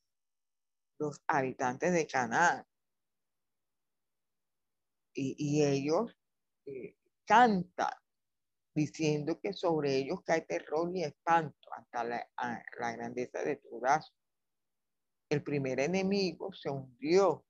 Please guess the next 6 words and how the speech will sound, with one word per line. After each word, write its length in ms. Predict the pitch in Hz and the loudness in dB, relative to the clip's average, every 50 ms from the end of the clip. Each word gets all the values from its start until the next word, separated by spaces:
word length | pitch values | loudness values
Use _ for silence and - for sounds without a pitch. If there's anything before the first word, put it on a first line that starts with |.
| _ _ _ _ _ _ _ _ _ _ _ _ _ _ _ _ _ _ _ _ | _ _ _ _ _ _ _ _ _ _ _ _ _ _ _ _ _ _ _ _
como 260 | - 135 127 120 123 - | -14 -12 -12 -12 -14 -12
piedra 560 | - 151 165 185 190 175 151 120 - - _ _ _ _ _ _ _ _ _ _ _ _ _ _ _ _ _ _ _ _ _ _ _ _ _ _ _ | -2 2 4 6 6 6 4 0 -2 -8 _ _ _ _ _ _ _ _ _ _ _ _ _ _ _ _ _ _ _ _ _ _ _ _ _ _ _
y 140 | - 156 147 | -4 0 0
los 260 | 151 139 - - - - | 0 0 0 -4 -6 -2
otros 360 | 143 143 123 - - 180 202 202 - - | -2 -2 -2 -2 -4 -6 -6 -6 -4 -2
enmudecen 960 | 190 175 160 156 147 143 139 139 165 180 214 233 233 - - 156 135 120 | -2 0 0 -2 -2 -2 -2 0 2 4 4 2 0 -2 -8 -10 -10 -12